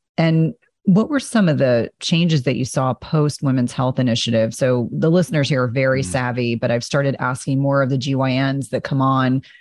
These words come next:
Speaker 1: to talk about the climate. You know, you were pre Women's Health Initiative, and then, you know, I'm sure that it influenced your practice.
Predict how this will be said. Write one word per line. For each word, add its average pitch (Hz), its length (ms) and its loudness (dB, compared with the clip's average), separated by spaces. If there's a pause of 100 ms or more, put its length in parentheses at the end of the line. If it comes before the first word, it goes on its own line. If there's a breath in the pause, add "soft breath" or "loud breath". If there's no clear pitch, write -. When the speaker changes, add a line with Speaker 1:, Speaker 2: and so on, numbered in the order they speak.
(120)
Speaker 1:
to 175 80 2
talk 220 240 2
about 240 220 0
the 202 60 -2
climate. 147 640 -2
You 156 120 2
know, 143 100 4
you 147 240 4
were 165 380 4 (340 loud breath)
pre 175 520 2
Women's 165 500 0
Health 143 240 -2
Initiative, 156 560 0
and 139 120 0
then, 135 300 0
you 147 80 -2
know, 131 140 0
I'm 131 100 0
sure 147 240 0
that 135 140 2
it 127 140 0
influenced 139 520 -2
your 120 120 0
practice. 135 720 -2